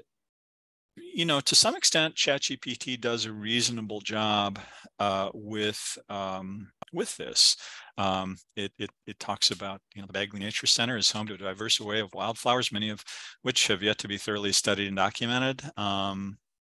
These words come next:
uh, you know, it talks about the gap in the knowledge, which is always a key part of any proposal. And, um, there's a plan, uh, to, um, conduct field work, uh,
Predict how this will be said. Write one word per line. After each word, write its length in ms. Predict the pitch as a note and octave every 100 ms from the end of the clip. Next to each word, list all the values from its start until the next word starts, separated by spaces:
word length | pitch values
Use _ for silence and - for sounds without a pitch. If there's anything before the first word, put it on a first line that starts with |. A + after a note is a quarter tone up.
| -
uh, 420 | G2 G2 G2 G2+
you 140 | A#2 C#3+
know, 200 | B2 A#2+
it 80 | A#2
talks 260 | G#2+ -
about 180 | A2+ A2
the 80 | F2+
gap 320 | F#2+ F#2+ -
in 80 | G#2+
the 80 | G2
knowledge, 480 | G#2 D3 E3 E3+
which 160 | G2+ -
is 100 | -
always 320 | G2+ G#2 G2
a 100 | -
key 140 | - A#2
part 240 | G#2+ G2+
of 100 | F#2+
any 160 | G2+ G#2
proposal. 680 | - - A2+ A#2 A#2+ A2+ - - - - - - _ _ _ _ _ -
And, 440 | B2 B2 A#2+ A#2+ A#2+
um, 440 | A#2 A#2 A#2 A2+ G#2 - - - _ _ _ - _ C3
there's 220 | G#2+ A2+
a 60 |
plan, 680 | G2+ - A#2+ A#2 B2 C3 C#3 - -
uh, 420 | D#3 G#2+ G2+ G2+ G2
to, 500 | - A2+ G2+ G2+ G2+ -
um, 480 | F#2 F#2+ F#2 F#2 F#2 - - -
conduct 320 | G#2 G2+ -
field 280 | - C3+ D3+
work, 360 | F#3+ G#3 - G#2+
uh, 460 | G2+ G2+ F#2+ F#2+